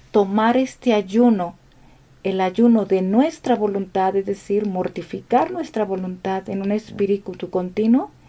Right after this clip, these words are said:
si no nos revestimos de todas las divisas de Jesús, ¿sí? De todas sus complacencias, como tú lo mencionas.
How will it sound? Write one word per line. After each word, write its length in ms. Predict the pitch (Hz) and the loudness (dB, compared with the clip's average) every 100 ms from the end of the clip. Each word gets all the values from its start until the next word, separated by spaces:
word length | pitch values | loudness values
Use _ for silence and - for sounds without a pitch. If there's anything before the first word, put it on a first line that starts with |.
| - - - - - | -20 -20 -20 -20 -20
si 260 | - - | -10 -4
no 380 | 185 180 175 175 | -2 -2 -2 0
nos 260 | 190 269 - | 2 2 0
revestimos 960 | 320 302 294 - 233 202 214 285 - _ _ _ _ _ - | -2 -4 -6 -2 -2 0 0 -2 -8 _ _ _ _ _ -2
de 260 | 190 190 185 _ | 2 2 0 _
todas 500 | - 196 196 226 285 | 2 4 4 2 0
las 160 | 285 285 | -4 -4
divisas 540 | 233 185 185 185 233 226 | -2 -2 -6 -6 -4 -4
de 80 | |
Jesús, 680 | 208 202 - 196 185 180 - _ _ _ _ _ _ _ _ _ _ - | -4 -6 -6 -4 -4 -8 -20 _ _ _ _ _ _ _ _ _ _ -20
¿sí? 400 | - 190 233 285 _ _ - _ - | -8 -4 -4 -4 _ _ -20 _ -2
De 160 | 190 | -2
todas 500 | 185 - 226 262 320 | -2 0 4 4 2
sus 180 | 320 269 | -4 -6
complacencias, 840 | - 220 208 208 202 269 302 208 202 | -2 -2 0 -2 0 -2 -2 -8 -8
como 260 | 190 185 180 | -6 -6 -4
tú 160 | 196 | -2
lo 120 | 196 202 | -2 -2
mencionas. 680 | 190 180 - 175 180 170 | -4 -8 -10 -10 -8 -12